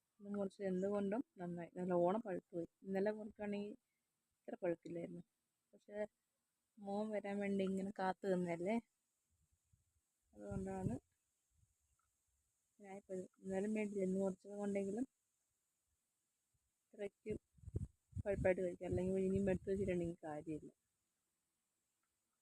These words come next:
വിത്ത് ഞാൻ മിനിഞ്ഞാന്ന് മുളച്ചതിൻ്റെ വിത്ത് ഈ ഗ്രോ ബാഗിൽ ഇട്ട് വെച്ചിട്ടുണ്ട്. മുളയ്ക്കുവാണെങ്കിൽ നന്നാടാവും അല്ലേ? ചിതലിൻ്റെ കയ്യിൽ നിന്നും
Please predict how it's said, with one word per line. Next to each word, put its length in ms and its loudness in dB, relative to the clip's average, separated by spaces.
വിത്ത് 360 -4
ഞാൻ 180 4
മിനിഞ്ഞാന്ന് 520 4
മുളച്ചതിൻ്റെ 400 2
വിത്ത് 280 -4
ഈ 100 2
ഗ്രോ 160 8
ബാഗിൽ 220 4
ഇട്ട് 140 -10
വെച്ചിട്ടുണ്ട്. 400 -20
മുളയ്ക്കുവാണെങ്കിൽ 760 -2
നന്നാടാവും 440 0
അല്ലേ? 160 -4
ചിതലിൻ്റെ 520 6
കയ്യിൽ 220 6
നിന്നും 200 2